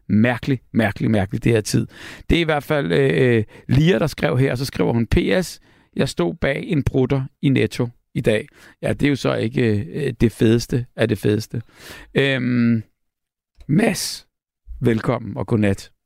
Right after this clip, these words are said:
Hej, Mads.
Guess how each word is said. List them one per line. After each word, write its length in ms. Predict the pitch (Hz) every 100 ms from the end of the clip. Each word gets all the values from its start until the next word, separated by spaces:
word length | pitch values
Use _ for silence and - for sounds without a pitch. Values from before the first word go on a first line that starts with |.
| _ _ _ _ _ _ - - _ _ _ _ _ _ _ _ _
Hej, 140 | 104 110
Mads. 320 | 120 110